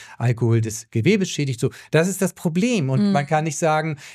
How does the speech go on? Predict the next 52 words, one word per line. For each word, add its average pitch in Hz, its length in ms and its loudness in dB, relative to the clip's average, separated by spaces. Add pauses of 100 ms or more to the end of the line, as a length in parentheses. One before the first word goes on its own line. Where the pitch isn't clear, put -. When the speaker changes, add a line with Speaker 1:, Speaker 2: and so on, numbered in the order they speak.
Speaker 1:
diese 196 180 2
Menge 175 380 2
Alkohol 156 400 0
ist 127 120 -2
völlig 170 300 0
unbedenklich, 143 680 0
die 139 120 -10
kann 143 160 0
man 147 160 0
leider 139 260 0
nicht 127 220 -6
definieren. 131 480 0 (340)
Deshalb 127 320 2 (200)
muss 117 280 2
man 131 160 2
das 110 240 -4
einfach 104 560 -8
klein 110 420 -6
halten. - 280 -14
Speaker 2:
Und 202 280 0
das 226 300 0
sagt 214 300 -2
auch 175 200 0
die 190 240 -2
D 185 140 2
G 165 220 0
E 147 60 -4
so? 147 240 -4 (160)
Speaker 1:
Das 92 180 -10
sagt - 220 -14
die 95 100 -14
D 87 100 -12
G 87 60 -14 (100)
E 90 40 -12
so, 185 100 -2
Speaker 2:
Nicht, 175 160 -2
Speaker 1:
ja. - 100 -18
Speaker 2:
nicht 185 240 -2
nur 175 140 0
Sie, 160 240 -2
ja, 156 120 -2
ja. 156 320 -4
Speaker 1:
Ja. 180 80 -4
Speaker 2:
Mhm, 190 320 0
Speaker 1:
Das, 214 220 -2
Speaker 2:
okay. 175 200 0 (120)
Speaker 1:
das 127 160 -2
ist, 139 260 -6 (120)
das 131 160 0
ist 139 220 -8
leider 127 400 2
so. 110 300 0